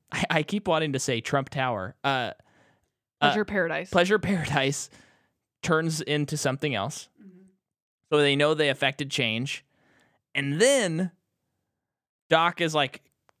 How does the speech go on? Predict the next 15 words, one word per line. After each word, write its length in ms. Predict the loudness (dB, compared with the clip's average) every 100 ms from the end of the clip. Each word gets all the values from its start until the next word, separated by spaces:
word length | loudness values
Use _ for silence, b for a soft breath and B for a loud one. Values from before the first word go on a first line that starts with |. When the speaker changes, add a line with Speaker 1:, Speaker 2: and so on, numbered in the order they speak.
| _
Speaker 1:
going 200 | 2 2
around 180 | 4 2 2
in 20 |
the 100 | 0
storm, 320 | 2 0 0
gets 180 | -4 -2
struck 240 | 0 2
by 120 | 2 0
lightning, 540 | 0 -2 -4 -4 -6 -12 _ _ _ _ _ _ _
and 140 | -4 0
Marty 200 | 0 0
thinks 240 | -2 -4
he 100 | -8
dies. 440 | -10 -14 -18 -20 -8
Speaker 2:
Mm-hmm. 340 | -6 -6 -6